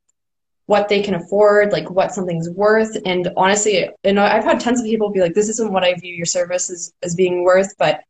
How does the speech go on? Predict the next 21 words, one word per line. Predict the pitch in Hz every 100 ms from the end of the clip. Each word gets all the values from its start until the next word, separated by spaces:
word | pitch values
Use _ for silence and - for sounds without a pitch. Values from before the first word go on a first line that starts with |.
| _ _
um, | 170 156
like, | 156 160
this | 170
is | 165 170
what | 170 -
I | 156
can | 156 170 160 -
afford, | 170 - 175 185 196
but | 180
I | 165
also | 160 156 165
feel | 180 160
still | 165 - 170 170
kind | 170 190 175
of |
honors | 147 165 175 180
your | 185
time | 170 175 170
and | 165
energy." | 156 165 196 220 247 254 - _ _
And, | 185 185 180 170